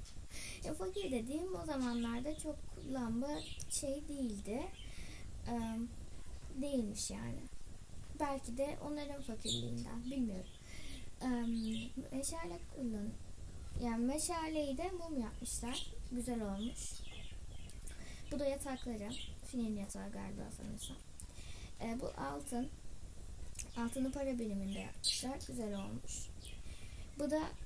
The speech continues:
inci sanırsam. E, diamond. Yani elmas.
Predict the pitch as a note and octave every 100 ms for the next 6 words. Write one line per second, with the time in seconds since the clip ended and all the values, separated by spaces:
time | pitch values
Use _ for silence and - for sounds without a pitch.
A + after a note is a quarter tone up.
0 | - - - - C4+ C#4 C4+ C#4 A#3+ G#3
1 | - B3 D4+ - - - - - G#3 G3+
2 | B3 B3+ A#3 G#3+ B3 - - - - -
3 | G#3 G#3 A#3 G3+